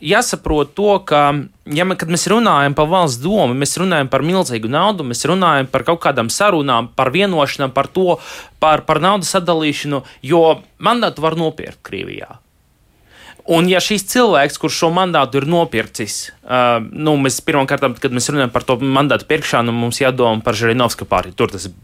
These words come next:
diezgan izplat-, izplatīta lieta, jā. Vai kaut tā, kaut tā arī to pašu, to pašu var pateikt par Vienotu Krieviju, jā. Kad mēs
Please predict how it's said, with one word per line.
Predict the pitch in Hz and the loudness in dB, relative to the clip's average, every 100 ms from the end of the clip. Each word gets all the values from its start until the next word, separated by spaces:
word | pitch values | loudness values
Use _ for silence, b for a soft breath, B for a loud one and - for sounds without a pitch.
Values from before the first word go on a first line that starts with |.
| - | -18
diezgan | - 107 101 104 | -4 -2 -2 -4
izplat-, | 101 - 90 - | -4 -2 -4 -2
izplatīta | 135 104 95 92 107 | -2 -2 -2 -4 -2
lieta, | 98 85 | -2 -4
jā. | 90 113 131 B B B - | -2 0 0 B B B -4
Vai | 143 143 | 0 0
kaut | - 151 143 | 2 0 2
tā, | 165 147 | 0 0
kaut | - 147 | 0 0
tā | 151 139 | 2 2
arī | 120 | 2
to | 127 | -2
pašu, | 120 113 - - - | 0 0 -2 -12 -4
to | 123 | -2
pašu | 117 - 107 | 0 -2 -2
var | 117 | -2
pateikt | - 98 | -4 -4
par | - | -2
Vienotu | 117 107 90 - | 0 0 -4 -4
Krieviju, | - 90 90 | -2 -2 0
jā. | 117 156 B B B | 0 0 B B B
Kad | 170 185 | 0 2
mēs | 196 | 0